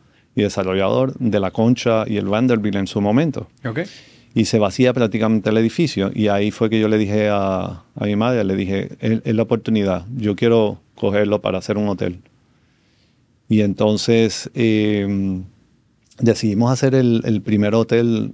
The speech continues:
Speaker 1: que se llamó Olive Boutique Hotel.
Speaker 2: Co-, ¿cómo llegan al nombre?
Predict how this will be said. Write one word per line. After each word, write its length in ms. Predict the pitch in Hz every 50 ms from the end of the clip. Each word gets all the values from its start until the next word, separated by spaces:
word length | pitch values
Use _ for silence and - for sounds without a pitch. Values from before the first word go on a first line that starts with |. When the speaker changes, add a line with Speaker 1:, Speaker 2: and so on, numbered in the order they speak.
| - -
Speaker 1:
que 100 | - 101
se 100 | - 107
llamó 340 | 98 95 95 98 104 101 101
Olive 240 | 101 104 110 104 -
Boutique 300 | - 117 - 123 107 104
Hotel. 200 | 101 - 98 82 82 92 95 - _ _ _ _ _ _ _ _ _ _ _
Speaker 2:
Co-, 160 | - - -
¿cómo 260 | - - 139 147 151
llegan 340 | 156 160 165 160 165 165 160 160
al 140 | 147 131
nombre? 520 | 113 104 98 95 90 90 90 87 87 82